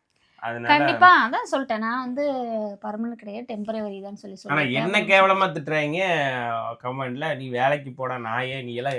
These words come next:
Speaker 1: வெட்டி
Speaker 2: ஏய்,
Speaker 1: தண்டமா
Speaker 2: நீ
Speaker 1: இருக்கிற," அப்படி
Speaker 2: என்னமாமா
Speaker 1: இப்படின்னு.
Speaker 2: இப்பெல்லாம் பேட் கமெண்ட்ஸ் பண்றவங்கள நீ
Speaker 1: இல்ல,
Speaker 2: வந்து
Speaker 1: சொல்றேன் அந்த மாதிரி.
Speaker 2: கண்டிப்பா நீ அதை கண்டுக்கவே கண்டுக்காத.
Speaker 1: கண்டுக்காம இருந்தாலே
Speaker 2: நல்ல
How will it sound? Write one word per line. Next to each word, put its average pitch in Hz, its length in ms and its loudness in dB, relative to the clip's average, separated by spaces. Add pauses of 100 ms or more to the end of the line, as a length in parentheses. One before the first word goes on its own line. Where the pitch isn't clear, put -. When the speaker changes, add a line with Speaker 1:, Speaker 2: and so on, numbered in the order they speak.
(140)
Speaker 1:
வெட்டி 330 160 -2
Speaker 2:
ஏய், 466 200 6
Speaker 1:
தண்டமா 381 300 0
Speaker 2:
நீ 392 60 0
Speaker 1:
இருக்கிற," 415 240 0
அப்படி 480 160 2
Speaker 2:
என்னமாமா 415 180 0
Speaker 1:
இப்படின்னு. 381 140 -2
Speaker 2:
இப்பெல்லாம் 359 340 0
பேட் 330 340 4
கமெண்ட்ஸ் 392 380 -6
பண்றவங்கள 349 440 -2
நீ - 120 -6
Speaker 1:
இல்ல, 180 120 2
Speaker 2:
வந்து 170 160 0
Speaker 1:
சொல்றேன் 190 300 10
அந்த 160 100 4
மாதிரி. 170 260 6
Speaker 2:
கண்டிப்பா 440 280 0 (420)
நீ 294 120 -2
அதை 339 200 -4
கண்டுக்கவே 349 560 -6
கண்டுக்காத. 381 320 -2
Speaker 1:
கண்டுக்காம 226 480 8
இருந்தாலே 165 300 4
Speaker 2:
நல்ல 330 260 6